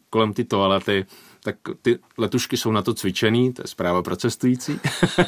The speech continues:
<laughs> A oni to cítí a potom někde z toho může být docela, docela problém, že, eh, to kouření na těch palubách samozřejmě ty společnosti dneska už neocení.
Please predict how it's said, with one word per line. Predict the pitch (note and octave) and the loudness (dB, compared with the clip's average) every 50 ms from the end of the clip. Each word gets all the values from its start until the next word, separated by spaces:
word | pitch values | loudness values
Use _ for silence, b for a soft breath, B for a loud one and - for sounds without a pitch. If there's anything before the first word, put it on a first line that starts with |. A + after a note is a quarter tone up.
| - - | 2 -2
<laughs> | D3+ - G#3 G#3+ C4 C#4+ C#4+ C#4 B3+ - - - | -2 -2 -2 -4 -4 -2 0 0 0 -2 -2 -2
A | - G#2 A2 | 0 2 2
oni | A#2 A#2+ B2 B2 | 4 4 2 4
to | C#3 C3+ | 2 0
cítí | B2 - - A#2 A#2+ - - A2 G2+ | 0 0 -4 -4 -2 0 2 4 4
a | F#2+ | 4
potom | F#2 - G2 - A2+ G#2+ A2 A2 G#2+ A2 A2 G#2+ G#2+ G#2+ G#2 G#2 | 2 0 -4 -2 0 0 2 2 2 2 2 2 2 0 -2 -2
někde | A2 G#2 G2 G2 G#2+ G#2 | -2 -2 0 0 0 0
z | - - | 0 0
toho | - A2 G#2+ G#2+ | 0 0 2 2
může | G#2 F#2+ - G2+ | 0 0 0 2
být | G2 G#2+ F#2+ - - - | 2 2 0 0 -8 -10
docela, | - F#2+ - - G2+ G2 - - | -10 -8 -2 0 0 0 0 -2
docela | - G2 - - G#2 G2+ | -10 -12 -6 -2 -2 -2
problém, | F#2+ - - D#2+ D#2 D#2+ F#2+ F#2+ F#2 F2 E2+ E2+ D#2+ - - - - - - | -2 -4 -6 -6 -2 2 2 2 4 2 0 -2 -4 -6 -10 -12 -14 -12 -10
že, | G2+ F#2+ F2+ - - - - - - - B B B B B B B B B A2 G#2 | -8 -8 -8 -8 -10 -12 -12 -14 -16 -18 B B B B B B B B B -2 -2
eh, | G2+ | 0
to | - A2+ | 0 0
kouření | - A#2 G#2 G2 B2 G#2+ G#2+ A2 A2 | 2 2 2 4 2 2 2 2 2
na | G#2+ G2 | 0 0
těch | F#2 - G#2+ - | -2 -6 -6 -2
palubách | - G2 F#2+ F#2 G2 G2 F#2 - | 0 2 2 4 2 2 0 0
samozřejmě | - G2 F#2+ G2 F#2 G#2 | -2 -4 -2 -2 -2 -2
ty | G2+ F#2+ | -4 -4
společnosti | - - G2 F#2 F2+ - G2+ F#2+ F2+ - G2+ | -4 -4 -4 -4 -2 -2 -4 -6 -6 -2 -2
dneska | G2 F2+ - - G#2+ | -2 -2 -2 0 0
už | G2 F#2 F#2 - | 0 0 0 -2
neocení. | F2+ - - E2+ - - F2 D#2+ E2 D2 - - | -6 -6 -6 -10 -8 -8 -6 -6 -6 -6 -8 -12